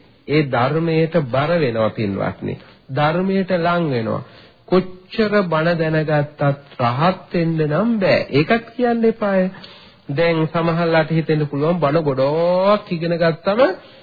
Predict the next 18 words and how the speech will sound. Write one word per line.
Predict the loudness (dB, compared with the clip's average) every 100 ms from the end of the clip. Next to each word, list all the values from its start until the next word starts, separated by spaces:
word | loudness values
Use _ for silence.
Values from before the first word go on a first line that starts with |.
| -20 _
රහත් | -4 0 0 0
වෙන්න | -2 -2 -2
පුළුවන් | -4 -4 -4 -6
කියලා. | -6 -8 -8 -12 -18 -12
බෑ. | -6 -2 -2 -2 -12 -20 _ _ _ _ _
පින්වත්නි, | -2 0 2 0 0 -2 -2 -4 -10 -20 -18
බුදුහාමුදුරන්ගේ | -4 -2 0 0 0 0 0 0 0 0
කාලේ | -2 0 0
ඔබ | 2 0
අහලා | 0 0 0
ඇතිනේ. | 0 0 0 -2 -4 -12 -20
සමහරලාට | -6 -2 0 0 0 0 2 2 2
එක | 0 0
ගාතාවක් | 0 2 2 0 0 -2 2 0 0
අහලා | -4 0 -2
ඉවරනකොට | 0 0 0 0 -2 0
රහත් | 0 0 -2 -4
වෙලා. | -6 -4 -6